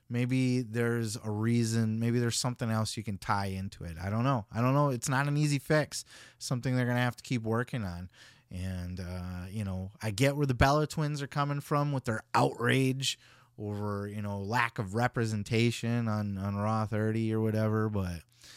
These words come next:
I don't know. I, I don't get into the, "Oh, let's have a segment on, oh, the women of Raw over the last thirty years.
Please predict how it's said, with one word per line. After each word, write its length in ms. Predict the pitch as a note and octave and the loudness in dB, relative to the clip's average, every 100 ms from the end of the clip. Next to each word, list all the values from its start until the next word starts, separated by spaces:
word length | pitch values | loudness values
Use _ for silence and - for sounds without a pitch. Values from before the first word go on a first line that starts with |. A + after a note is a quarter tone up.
| - - _ | -20 -20 _
I 180 | G#2+ G#2+ | -4 -2
don't 180 | F#2 F2 | -2 -6
know. 240 | E2 E2+ - - - | -8 -10 -12 -18 -8
I, 280 | - E3+ C3 | 0 2 4
I 20 | |
don't 200 | D#3 G3 | 4 4
get 180 | E3 F3 | 6 6
into 260 | E3+ E3 D#3+ | 6 6 6
the, 140 | D3 | 6
"Oh, 240 | C#3 D#3+ D#3+ | 6 6 4
let's 320 | C3+ D#3 - | 6 4 4
have 200 | E3+ D#3+ | 2 4
a 80 | D3 | 2
segment 640 | - A#3+ B3 E3+ C#3 C3 | 4 4 2 0 -2 2
on, 240 | C#3+ D3 D3 | 4 6 6
oh, 220 | F3+ G#3 | 4 6
the 100 | C#3 | 6
women 440 | C3+ G#3+ G#3 D#3 | 6 4 4 4
of 160 | B2 G#2+ | 2 4
Raw 280 | A2+ G#2+ G#2 | 4 4 2
over 140 | G2+ | -2
the 60 | G2+ | -4
last 400 | G#2 G2 F#2+ - | -4 -6 -8 -6
thirty 240 | G#2+ G2+ | -6 -2
years. 500 | G2+ G2+ G2+ G2 F#2+ | 0 0 0 0 -4